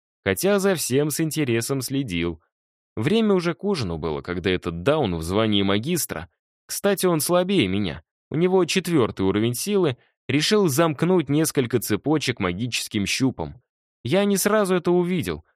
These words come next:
успел заорать предупреждение, чуйка взревела базерами тревоги, как нас втянуло в портал. Не всех, как было видно. Я сразу проанализировал, что вокруг происходит. Отряда гнома нет,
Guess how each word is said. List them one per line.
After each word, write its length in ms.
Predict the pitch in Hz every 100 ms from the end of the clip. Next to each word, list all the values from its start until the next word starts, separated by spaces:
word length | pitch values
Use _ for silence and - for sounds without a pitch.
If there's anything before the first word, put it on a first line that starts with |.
| _
успел 380 | 123 123 - 185
заорать 460 | 147 160 175 196 -
предупреждение, 920 | 147 143 131 139 131 175 170 87 73 _ _ -
чуйка 440 | - 220 202 160
взревела 520 | 110 123 170 180 143
базерами 520 | 98 143 139 127 120
тревоги, 560 | 104 139 151 170 101 85 _ _
как 180 | - 143
нас 240 | 190 165
втянуло 500 | - - 175 180 151
в 100 | 117
портал. 520 | - 135 - 80 73 - _ _ _
Не 120 | 160
всех, 380 | 180 - 220 151
как 180 | - 78
было 200 | 80 82
видно. 400 | 85 78 69 85 _ _ _ -
Я 260 | 147 208
сразу 460 | - 170 190 170 139
проанализировал, 960 | 139 139 143 143 143 143 190 110 78
что 280 | 76 - 85
вокруг 380 | 85 107 107 90
происходит. 680 | - 101 - - 76 60 _ _ _
Отряда 460 | 123 139 214 226 151
гнома 320 | 120 160 170
нет, 460 | 98 90 87 -